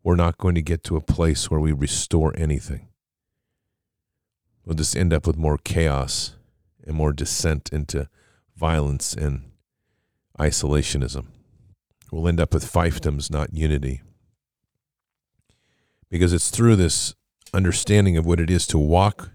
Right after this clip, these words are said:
in the body of Christ that we truly not only lead, but we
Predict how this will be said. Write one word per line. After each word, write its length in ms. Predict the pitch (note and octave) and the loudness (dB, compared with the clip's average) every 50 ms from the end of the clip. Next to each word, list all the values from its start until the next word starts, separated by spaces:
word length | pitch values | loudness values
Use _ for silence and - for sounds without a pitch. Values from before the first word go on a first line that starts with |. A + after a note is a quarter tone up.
| _ _ _ _ _ _ _ _ _ _ _ _ _ _ _ - | _ _ _ _ _ _ _ _ _ _ _ _ _ _ _ -8
in 100 | E2+ E2+ | -4 -2
the 80 | E2 D2+ | -2 0
body 300 | C#2+ D2+ D2 C#2 C2 C2 | 0 -2 -2 -2 -4 -6
of 120 | B1 - | -8 -8
Christ 500 | - - C#2+ C#2 - - - - - - - _ _ _ _ _ _ _ _ _ _ _ _ _ _ _ _ _ _ _ _ _ _ _ _ _ _ _ _ _ _ _ _ _ _ _ _ _ _ _ _ _ _ _ _ _ _ _ _ _ | -8 -8 -8 -8 -8 -8 -12 -12 -14 -16 -20 _ _ _ _ _ _ _ _ _ _ _ _ _ _ _ _ _ _ _ _ _ _ _ _ _ _ _ _ _ _ _ _ _ _ _ _ _ _ _ _ _ _ _ _ _ _ _ _ _
that 180 | - - D#2+ D#2+ | -6 -4 -2 -2
we 160 | E2+ E2+ E2 - - _ _ - | 0 -2 -2 -4 -8 _ _ -6
truly 540 | - - G#2 G2+ F#2+ F2+ E2+ E2 D2+ C#2+ - - _ _ _ _ _ _ _ _ _ _ _ _ _ _ _ _ _ _ _ _ _ _ _ _ _ _ _ _ _ _ _ _ _ _ _ _ _ _ _ _ _ _ _ _ _ _ _ F2 | 2 4 4 6 6 4 2 2 -2 -4 -8 -14 _ _ _ _ _ _ _ _ _ _ _ _ _ _ _ _ _ _ _ _ _ _ _ _ _ _ _ _ _ _ _ _ _ _ _ _ _ _ _ _ _ _ _ _ _ _ _ -8
not 180 | G2 F#2+ F#2+ F#2+ | -4 -2 0 0
only 220 | F2+ F2 E2+ D#2+ | 2 0 0 -2
lead, 480 | D#2 E2 E2+ F#2 F#2+ F#2+ F#2 F2+ D#2 D2 | -4 -2 0 0 2 2 2 0 -2 -2
but 140 | D#2 D#2+ | -4 -4
we 400 | D2 D#2 D#2 D2+ D2 C#2 - - | -2 -2 -2 -2 -4 -6 -8 -14